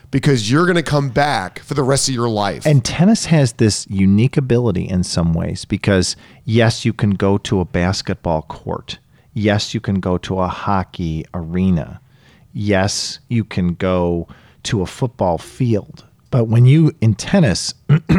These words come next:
Speaker 2: you have this unique ability to go to a club.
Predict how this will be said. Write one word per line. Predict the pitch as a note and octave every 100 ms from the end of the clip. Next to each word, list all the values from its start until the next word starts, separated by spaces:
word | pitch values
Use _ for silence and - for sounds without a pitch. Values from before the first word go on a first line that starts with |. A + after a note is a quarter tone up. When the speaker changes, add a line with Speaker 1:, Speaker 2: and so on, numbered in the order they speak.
| A2+
Speaker 2:
you | A2+ B2
have | A2 G2+
this | G2+ -
unique | G2 G#2+ D#3+
ability | A2+ A2 A2 F#2+
to | -
go | - G2
to | - F2
a | E2
club. | - - - G#2 G2 C2+ -